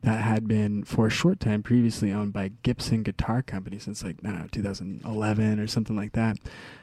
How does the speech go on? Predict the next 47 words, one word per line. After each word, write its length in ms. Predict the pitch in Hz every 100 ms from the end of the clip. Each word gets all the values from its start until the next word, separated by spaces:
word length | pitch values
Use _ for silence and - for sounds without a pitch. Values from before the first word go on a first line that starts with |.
| -
Uh, 240 | 120 107 101
so 140 | 143
interestingly, 880 | 160 160 - 123 113 113 120 180 190
a 40 |
couple 280 | - 123 120
years 240 | 110 107
ago 580 | 110 107 107 107 131 143 -
or 80 | 113
something, 560 | 117 - 95 107 147
they, 640 | - 104 101 113 120 120 -
Gibson 280 | 117 117 107
said, 240 | 113 110
"Hey, 120 | 120
we're 100 | 113
not 120 | 113 117
gonna 160 | 120
do 140 | 120 120
any 160 | 127
more 140 | 120 117
updates 420 | 120 110 107 -
to 140 | 113
the 220 | 110 110
Sonar 540 | 120 - 127 127 123 117
software." 680 | - 170 170 - 110 107 - - - - -
So 260 | - 107
that's 180 | 110 110
just 200 | 117 107
sort 160 | 120 107
of 100 | 104
abandoned. 580 | 104 107 113 113 101 104
But 280 | 139 135 -
Sonar 320 | 143 156 127
was, 160 | 120
like, 140 | 117 117
one 100 | 123
of 80 | 117
the 60 |
professional 680 | - 113 113 117 117 117 110
daw 460 | - 104 107 117 117
editors 460 | 123 131 123 117
for 180 | - 117
a 80 | 113
lot 200 | 117 135
of 60 | 123
multi-track 500 | 123 - - 104 -
recording 360 | - 127 143
studios, 560 | - 110 113 117 120